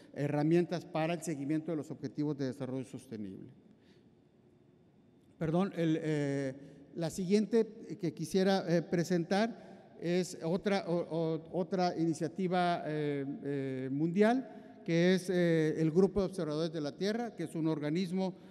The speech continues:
eh, intergubernamental, voluntario, que no tiene fines de lucro,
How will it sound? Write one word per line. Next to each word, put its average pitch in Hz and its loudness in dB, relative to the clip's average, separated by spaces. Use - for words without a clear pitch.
eh, 151 4
intergubernamental, 165 -2
voluntario, 156 4
que 151 0
no 165 4
tiene 170 4
fines 160 2
de 170 0
lucro, 208 2